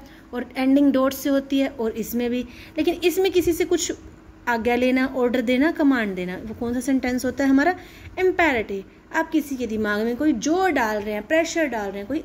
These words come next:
असर डाल रहे हैं, वो कौन सा sentence होता है? Imperative।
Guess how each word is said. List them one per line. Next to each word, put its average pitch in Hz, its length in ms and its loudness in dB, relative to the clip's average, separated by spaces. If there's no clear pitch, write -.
असर 330 260 2
डाल 185 260 -4
रहे 180 140 -8
हैं, 185 80 -14
वो 262 80 -4
कौन 285 220 0
सा 302 120 4
sentence 285 480 0
होता 285 220 -4
है? 403 200 0
Imperative। 180 680 0